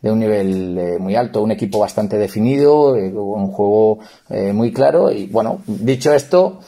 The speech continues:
ganable, es decir, que, que yo más me preocupa que el equipo no sea el de los dos últimos partidos,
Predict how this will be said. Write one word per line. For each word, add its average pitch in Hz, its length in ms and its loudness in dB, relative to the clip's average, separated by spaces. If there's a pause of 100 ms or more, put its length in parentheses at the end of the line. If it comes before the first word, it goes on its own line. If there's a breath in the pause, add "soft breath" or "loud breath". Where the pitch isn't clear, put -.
(500 loud breath)
ganable, 110 560 -2
es 117 60 -6
decir, 131 340 0
que, 117 400 2
que 113 1040 0
yo 117 360 2
más 175 140 2
me 175 120 0
preocupa 151 600 2 (260 loud breath)
que 123 120 -4
el 117 80 0
equipo 113 320 0
no 165 80 -2
sea 135 180 0
el 120 60 0
de 117 80 2
los 104 180 0
dos 110 160 -2
últimos 104 320 -4
partidos, 127 680 -4